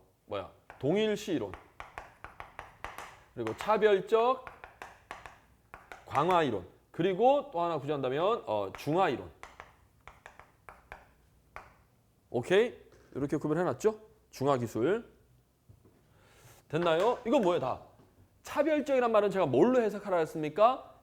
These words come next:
일부의 사람이, 일부의 사람이 일부의 사람들끼리 직접적으로 접촉입니다.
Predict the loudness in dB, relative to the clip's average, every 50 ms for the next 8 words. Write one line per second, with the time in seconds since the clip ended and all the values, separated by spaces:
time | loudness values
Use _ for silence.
0 | _ -4 -2 -2 0 0 -2 -2 0 0 0 0 0 -2 -4 -2 0 0 0 0
1 | -4 -6 -8 -10 -14 _ _ _ _ _ -8 -6 -4 -2 -2 -2 0 4 4 4
2 | 4 4 0 0 0 0 0 0 -2 -4 -4 -6 -4 -2 -2 -2 -2 -2 0 0
3 | 2 0 0 -2 -4 -4 -4 -2 -2 -2 -4 -4 -4 -2 0 0 0 0 -2 -6
4 | -14 -20 -20 _ _ _ -12 -6 -6 -6 -6 -6 -12 -2 4 4 4 4 4 2
5 | 2 2 4 2 0 -2 -4 -4 -2 -2 -2 -2 0 2 4 4 6 4 4 2
6 | 0